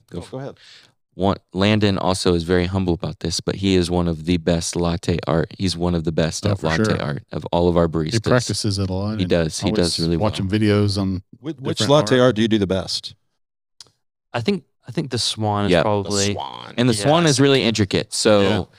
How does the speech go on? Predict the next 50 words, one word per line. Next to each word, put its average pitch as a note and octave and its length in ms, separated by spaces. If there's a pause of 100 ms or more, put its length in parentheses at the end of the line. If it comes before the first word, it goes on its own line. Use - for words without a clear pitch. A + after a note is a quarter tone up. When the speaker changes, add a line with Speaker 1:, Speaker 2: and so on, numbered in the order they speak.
(140)
Speaker 1:
that's A#2+ 220
hard C3+ 180
to A#2 80
do, G#2 260
and F2+ 140
if F2+ 100
that's F#2 220
his F#2 140
best E2+ 300
one. D#2 340 (440)
Speaker 3:
Yeah, G2+ 120
he's F#2+ 140
really G#2+ 180
good F#2 160
at F2 80
it. E2+ 60
Speaker 4:
Which C#3 200
I, D3+ 360 (560)
it's C3+ 120
funny F#3+ 280
because A#2 240
I C#3+ 120
think C3 200
that's - 320 (120)
easier A2+ 320
to G2+ 140
do G2+ 240
than G2 180
a, F#2 220 (500)
like, A2 120
a G#2 40
Rosetta F#2+ 560
or G2+ 100
something. F#2+ 500 (340)
Like, B2+ 100
I'm C#3 120
still B2+ 180
trying A2+ 200
to G#2 60
work G#2 220
on G#2 100
doing, G2+ 200
like, G2 100
the G#2 80
slow G2 400
Rosetta G2 460
Speaker 1:
Mm-hmm. G2 140
Speaker 4:
and, F#2+ 160
like, F#2 180
Speaker 3:
Yeah. G2 260